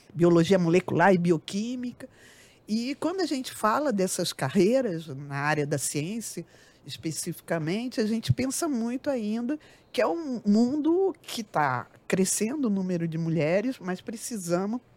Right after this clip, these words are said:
fazer esforços. E é isso de que,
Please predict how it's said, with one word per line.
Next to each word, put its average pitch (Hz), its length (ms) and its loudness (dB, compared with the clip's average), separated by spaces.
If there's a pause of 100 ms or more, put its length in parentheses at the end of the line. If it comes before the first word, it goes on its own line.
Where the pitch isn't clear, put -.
(420)
fazer 165 340 0
esforços. - 720 4 (580)
E 175 60 -2
é 180 60 2
isso 214 320 -2
de 240 100 -6
que, - 160 -6